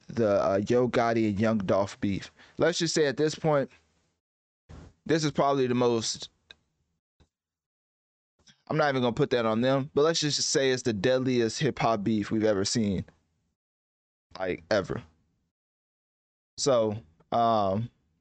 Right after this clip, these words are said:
very sad topic, but I wanted to cover it in a way to let y'all know things that's happening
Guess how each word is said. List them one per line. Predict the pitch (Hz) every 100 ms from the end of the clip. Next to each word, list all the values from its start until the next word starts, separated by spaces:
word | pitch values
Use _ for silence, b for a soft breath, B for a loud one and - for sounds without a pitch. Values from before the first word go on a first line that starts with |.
| _ _
very | 117 165 185 160
sad | - 151 143 135 123 -
topic, | - 131 135 131 - - B B -
but | 127
I | 117
wanted | 127 151 143
to | 131
cover | 165 123 131
it | 117
in | 120
a |
way | 117 120 113
to | -
let | 113 110
y'all | 117
know | 113 117 110
things | - 123 123 120 113 - B B B
that's | 113 101 - -
happening | 151 123 131 143 135 131 139